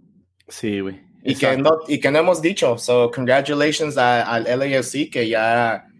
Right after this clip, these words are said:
Speaker 2: um, ya tenemos un playoff spot asegurado, um, pero todavía falta más para ver en qué posición vamos a terminar, pero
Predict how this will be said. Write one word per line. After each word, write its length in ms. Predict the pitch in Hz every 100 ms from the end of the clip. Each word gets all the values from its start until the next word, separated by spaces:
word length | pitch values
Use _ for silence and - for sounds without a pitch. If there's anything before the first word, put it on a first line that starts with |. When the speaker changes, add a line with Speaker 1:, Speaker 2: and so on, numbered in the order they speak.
| _ _ _ -
Speaker 2:
um, 400 | 107 104 101 107
ya 140 | 117
tenemos 400 | 123 123 123 117
un 200 | 123 117
playoff 320 | - 131 131
spot 440 | - - 131 135 -
asegurado, 1000 | 123 - 123 117 117 127 151 190 208 - _
um, 300 | 107 107 98
pero 360 | - 110 107 -
todavía 300 | - 107 120
falta 380 | 117 117 117 120
más 300 | 113 117 117
para 260 | - 107 104
ver 160 | 113
en 160 | 113 -
qué 160 | 131 123
posición 440 | 120 117 113 113
vamos 280 | 113 117 113
a 80 | 104
terminar, 440 | 107 98 101 104
pero 340 | 98 90 87